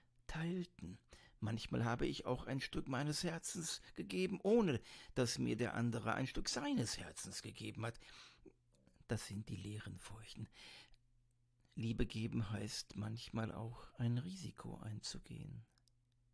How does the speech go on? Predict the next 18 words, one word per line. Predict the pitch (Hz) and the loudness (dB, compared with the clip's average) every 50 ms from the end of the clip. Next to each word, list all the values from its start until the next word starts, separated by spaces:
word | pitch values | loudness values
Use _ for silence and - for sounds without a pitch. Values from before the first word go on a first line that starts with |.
| _ - - - - - - - - - - - _ _ - - - - _ _ _ _ - | _ -20 -18 -16 -16 -16 -16 -16 -18 -20 -20 -20 _ _ -18 -18 -18 -20 _ _ _ _ -4
Auch | 113 113 - - | -2 -2 0 4
wenn | 120 120 120 - | 4 4 4 4
diese | 117 123 123 127 110 | 2 0 0 0 0
Furchen | - - - - 113 120 120 - - 143 131 120 | 0 0 0 2 2 2 2 0 0 0 0 0
schmerzhaft | - - 113 113 110 110 110 - - - 117 113 - - - | 0 0 2 2 2 2 0 -2 0 0 2 0 0 0 0
sind, | - 123 117 117 117 - - - - - - - - - - | 2 4 4 4 2 0 -4 -14 -18 -20 -20 -20 -20 -12 -4
bleiben | - 117 120 113 117 123 143 143 | 2 4 6 6 6 6 4 2
sie | 127 131 139 - - | 2 0 -2 0 4
offen, | 139 135 120 - - - 123 120 - - - - - - - - - - - - - - | 4 4 4 4 2 2 2 2 0 -4 -16 -20 -20 -20 -20 -20 -20 -20 -20 -20 -8 -2
und | - 165 160 - - - | 0 0 0 0 -2 -2
auch | 165 170 - | -2 -2 0
sie | - - - 127 120 - - - | -2 0 2 2 0 0 -2 -6
erinnern | - 104 - - 117 113 104 98 101 104 | -6 -8 -8 -8 -8 -8 -8 -8 -10 -10
mich | 104 101 - - - | -10 -10 -10 -12 -12
an | - | -12
die | - - - | -12 -12 -12
Liebe, | - - - - - - - - - - - _ _ _ _ _ _ _ _ _ _ _ _ _ _ _ _ - - - - | -10 -12 -10 0 4 4 4 4 4 -6 -16 _ _ _ _ _ _ _ _ _ _ _ _ _ _ _ _ -20 -18 -14 -12
die | - | -12